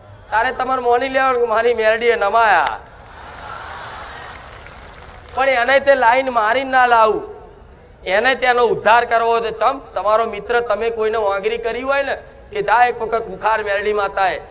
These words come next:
તો એને ગણગાર્યું નહીં હોય પહેલા. "તું જા ભાઈ, હું નહીં માનતો આ બધું."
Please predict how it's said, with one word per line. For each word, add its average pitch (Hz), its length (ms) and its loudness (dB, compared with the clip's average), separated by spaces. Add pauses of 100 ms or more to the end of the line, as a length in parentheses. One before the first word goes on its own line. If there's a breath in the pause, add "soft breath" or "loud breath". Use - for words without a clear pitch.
(340)
તો 202 60 -6
એને 202 200 0
ગણગાર્યું 208 520 0
નહીં 233 160 0
હોય 214 220 4
પહેલા. 151 420 -4 (2000)
"તું 254 180 -6
જા 240 200 4
ભાઈ, 175 260 -4 (460)
હું 226 120 -6
નહીં 202 240 0
માનતો 175 300 -2
આ 160 100 0
બધું." 139 420 -8